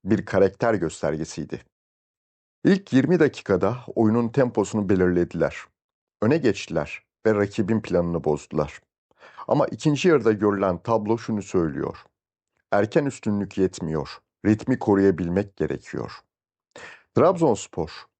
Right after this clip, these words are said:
bu sezon sahaya enerjik çıkıyor ama o enerji bazen çabuk sönüyor. Rizespor'un reaksiyonu maçın gidişatını zorladı. Basit top kayıpları,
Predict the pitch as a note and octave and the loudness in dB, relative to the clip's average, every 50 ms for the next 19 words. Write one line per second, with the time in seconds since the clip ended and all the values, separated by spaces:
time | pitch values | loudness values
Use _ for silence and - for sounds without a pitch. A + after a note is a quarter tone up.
0 | _ _ - - D#3+ - F3+ C3 F#2+ G2+ G2 A2 D3 - _ _ _ - - - | _ _ -4 -2 0 2 2 2 2 2 0 0 -2 -4 _ _ _ -16 -6 -2
1 | A2+ G#2+ A2 B2+ D3+ C3 - A#2+ A#2+ A#2+ A2+ A2+ A2 A2+ C#3+ - - - - - | 2 2 4 4 4 2 2 0 0 0 0 0 0 -4 -8 -8 -10 -12 -8 -6
2 | G2+ E2 C#2+ - - - _ _ _ - - - - A#2 B2+ B2 - - - B2 | -4 -4 -4 -6 -10 -20 _ _ _ -20 -14 -4 -2 0 2 2 0 2 2 2
3 | D3+ D3+ C3+ B2+ A2 F#2+ F2+ F2 E2+ E2 G2+ E2+ A2 C3 C3+ A#2+ G2+ A2+ A2+ A#2+ | 4 4 4 2 2 2 0 0 0 -2 -6 -2 2 2 2 2 0 -2 -4 -4
4 | B2 - A#2 G#2 G2 F#2+ - - G2+ D#2+ D2+ C#2 A1 - - - - _ _ _ | -4 -8 -8 -8 -8 -10 -12 -10 -10 -8 -8 -8 -12 -12 -16 -20 -20 _ _ _
5 | _ _ _ _ _ _ _ _ - - - - - - - A2 A#2+ C#3+ A3 G3 | _ _ _ _ _ _ _ _ -20 -20 -20 -20 -12 -4 0 0 2 4 4 2
6 | - - - - C#3+ B2+ A#2+ A2 G2+ G#2+ A2+ A#2+ B2 A#2 - - - C3 G#2+ F2+ | 2 0 0 2 2 4 4 4 4 4 4 4 2 0 -4 -6 -2 -2 -2 -2
7 | F2+ F#2 B2+ - _ _ _ - - _ _ - - G2 G#2+ A2 - F3+ D3 A#2+ | -2 -6 -6 -8 _ _ _ -20 -20 _ _ -6 -2 -2 0 0 0 -2 -2 -2
8 | A#2+ - G#2+ - - A2 G2+ G2+ - A#2 A2+ A2 F#2+ G#2+ G2 F#2 F#2 F2+ E2 - | -2 -2 -2 0 2 2 0 0 0 -2 -2 0 2 4 4 4 4 2 0 -2
9 | E2 D2+ _ _ _ _ _ _ _ _ - A#2+ A2+ - - - _ - D3+ D3+ | -6 -8 _ _ _ _ _ _ _ _ -2 -2 -2 -2 -4 -8 _ -2 -2 -2
10 | D3+ - C3+ G#2+ G2+ G2+ - - E2+ F2+ F2 F#2+ C#3 D#3 | 0 0 0 0 0 -2 -4 -6 -4 -2 -2 -2 -4 -4